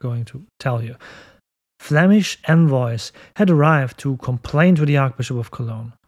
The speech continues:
about the city of Cologne and about the Archbishop himself, who just received them here in an audience. The incumbent of the Cologne bishop's see at that time was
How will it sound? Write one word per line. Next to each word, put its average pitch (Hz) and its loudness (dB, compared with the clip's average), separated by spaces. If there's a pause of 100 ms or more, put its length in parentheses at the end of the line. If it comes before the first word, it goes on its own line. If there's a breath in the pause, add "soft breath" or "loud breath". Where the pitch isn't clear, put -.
(320)
about 160 2
the 170 -2
city 214 0
of 120 -2
Cologne 117 -10 (300 loud breath)
and 180 2
about 165 4
the 170 -2 (140)
Archbishop 143 -2
himself, 151 -2 (320 loud breath)
who 180 6
just 143 -2
received 147 -2
them 139 0 (140)
here 131 -2
in - -4
an 120 -2
audience. 135 -4 (480)
The 156 2
incumbent 160 2 (300 loud breath)
of 143 2
the 135 0
Cologne 151 2
bishop's 156 0
see 135 -2 (280 loud breath)
at 143 2
that 139 0
time 147 0
was 143 -2